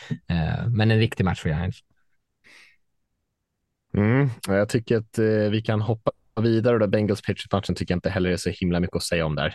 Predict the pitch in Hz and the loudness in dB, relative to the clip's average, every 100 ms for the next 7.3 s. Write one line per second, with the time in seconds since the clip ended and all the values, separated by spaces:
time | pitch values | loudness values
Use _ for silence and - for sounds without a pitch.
0 | - - - 80 - - 73 - - - | -6 -8 -4 -4 -4 -6 -8 -10 -14 -6
1 | 82 80 76 87 78 78 76 78 - 76 | -4 -2 -4 -4 -2 -2 -4 -6 -4 -4
2 | - 76 78 73 - 73 - 82 - 73 | -4 -4 -4 -4 -6 -6 -4 -4 -4 -10
3 | - - 90 85 - - 80 76 65 - | -12 -6 -2 -2 -4 -4 -4 -2 -6 -8
4 | - - 76 - _ - 76 76 73 71 | -10 -8 -10 -10 _ -6 -4 -2 -4 -4
5 | 69 65 58 50 50 50 - - - - | -6 -6 -8 -10 -10 -10 -12 -14 -16 -14
6 | - 82 85 90 92 82 78 - 76 - | -8 -2 -2 0 0 0 -2 -4 -4 -6
7 | _ 76 | _ -6